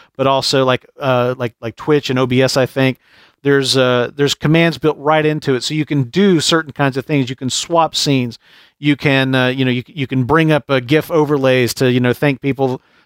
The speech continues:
that are donating to you, or, you know, to just sort of punctuate a moment of gameplay.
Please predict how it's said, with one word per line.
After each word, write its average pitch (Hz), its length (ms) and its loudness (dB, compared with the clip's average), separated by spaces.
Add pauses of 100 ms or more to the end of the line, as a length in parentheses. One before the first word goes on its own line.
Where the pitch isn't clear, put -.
that 135 140 0
are 139 80 0
donating 135 560 0
to - 140 -4
you, 120 340 0
or, 123 260 0
you 120 100 -2
know, 120 100 0
to 117 120 -8
just 117 180 -4
sort 131 140 -4
of - 80 -14
punctuate 131 480 0
a 127 40 -2
moment 123 280 0
of 113 80 -6
gameplay. 123 560 -2